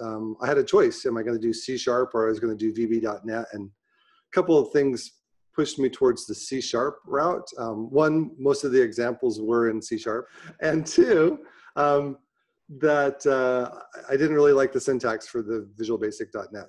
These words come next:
You know, they were saying that they're, "Oh, it's, it's, it's the same," and, and stuff. So that, that started, uh, you know, my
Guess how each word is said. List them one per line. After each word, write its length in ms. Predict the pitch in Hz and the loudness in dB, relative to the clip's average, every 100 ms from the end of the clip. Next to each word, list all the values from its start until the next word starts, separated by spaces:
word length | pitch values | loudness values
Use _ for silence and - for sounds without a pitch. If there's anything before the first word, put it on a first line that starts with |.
| _ | _
You 80 | 139 | -4
know, 80 | |
they 100 | 135 | 2
were 100 | 165 | 2
saying 200 | 160 156 | 4 0
that 160 | 135 127 | 0 0
they're, 180 | 127 123 | 0 0
"Oh, 220 | 131 127 | -2 -2
it's, 380 | 123 _ - - | -4 _ -20 -12
it's, 360 | 117 _ - _ | -14 _ -20 _
it's 340 | 117 113 - _ | -20 -18 -20 _
the 60 | 110 | -10
same," 360 | - 117 113 | -4 -4 -4
and, 200 | 104 104 _ | -10 -14 _
and 140 | 120 113 | -14 -12
stuff. 180 | 110 - _ _ _ _ | -12 -14 _ _ _ _
So 140 | 170 | 2
that, 300 | 165 220 220 | 2 2 0
that 220 | 143 190 - | 0 0 -2
started, 520 | - 170 151 135 113 _ - | 0 2 4 0 -4 _ -10
uh, 340 | 113 107 107 104 101 _ _ _ _ _ | -8 -6 -6 -8 _ _ _ _ _ _
you 60 | 120 | -6
know, 60 | |
my 300 | 123 135 123 | 0 0 -2